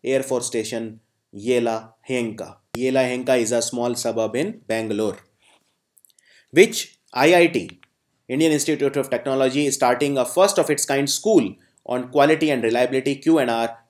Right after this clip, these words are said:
to improve the trinity of process, planet and people. I repeat, process, planet and people, three Ps to, uh, targeting engineering, human and natural system.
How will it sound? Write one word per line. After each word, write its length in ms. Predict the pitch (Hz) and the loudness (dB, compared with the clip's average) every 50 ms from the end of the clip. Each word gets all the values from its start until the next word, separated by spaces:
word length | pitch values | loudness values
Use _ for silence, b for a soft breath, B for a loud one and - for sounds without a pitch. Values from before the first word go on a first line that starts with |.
| _ | _
to 100 | - 151 | -4 -2
improve 400 | 139 139 135 135 143 156 151 135 | -2 -2 -2 -2 -2 -2 0 0
the 100 | 127 123 | 0 -2
trinity 400 | 117 - 123 127 131 127 131 131 | -2 -2 -2 -4 -2 -2 -2 -2
of 160 | 123 113 - - | -2 -4 -2 -2
process, 420 | 117 107 - - 101 92 - - - _ - | -2 -2 -2 -4 -6 -6 -8 -10 -10 _ -2
planet 340 | 135 135 131 135 135 135 135 | 0 0 2 2 0 -2 -4
and 220 | 127 127 120 113 | -6 -8 -6 -4
people. 380 | 123 131 120 127 101 90 82 - _ _ _ _ _ - | -4 -4 -4 -4 -8 -10 -12 -14 _ _ _ _ _ -6
I 120 | 110 113 | -4 -4
repeat, 420 | 120 - 139 143 143 139 - - _ _ - | -2 0 0 0 0 -2 -6 -14 _ _ -2
process, 420 | - 151 156 156 - 165 156 - - | 0 2 2 2 2 2 2 0 -2
planet 400 | - - 131 127 131 131 120 - | 0 0 0 2 0 0 -2 -4
and 160 | 120 117 110 | -6 -6 -4
people, 240 | 127 127 131 135 131 | -4 -2 0 -2 -2
three 240 | 131 - 175 196 | 0 2 2 2
Ps 480 | 190 190 147 131 120 110 104 - - _ _ _ _ _ | 2 2 2 2 2 2 0 -4 -8 _ _ _ _ _
to, 300 | - 147 143 143 - - _ _ _ _ _ _ - | -4 -4 -4 -4 -8 -18 _ _ _ _ _ _ -10
uh, 180 | - 117 117 117 | -6 -4 -4 0
targeting 500 | 117 135 127 135 143 151 147 156 151 147 | 2 2 4 4 4 2 2 0 0 -2
engineering, 680 | 117 123 123 120 135 139 143 139 143 143 147 139 143 _ _ _ _ _ _ | -2 -4 -2 -2 0 2 2 2 2 0 -2 -6 -10 _ _ _ _ _ _
human 340 | - 131 139 139 135 139 - | -4 -2 0 0 0 -2 -2
and 200 | - 123 123 120 | -4 -4 -4 -4
natural 340 | 117 110 110 117 110 107 107 | -4 -4 -4 -4 -4 -4 -4
system. 460 | 123 117 107 - 107 92 87 82 | -4 -6 -6 -6 -10 -12 -12 -16